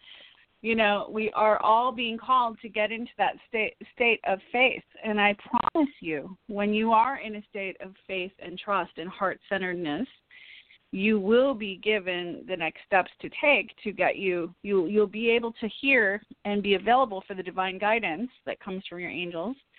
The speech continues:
your higher self. Um,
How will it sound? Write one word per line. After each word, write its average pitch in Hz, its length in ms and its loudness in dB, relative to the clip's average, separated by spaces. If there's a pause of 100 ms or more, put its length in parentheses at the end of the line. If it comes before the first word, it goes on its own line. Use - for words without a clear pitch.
(400)
your 185 80 0
higher 180 260 2
self. 165 380 2 (800)
Um, 180 500 4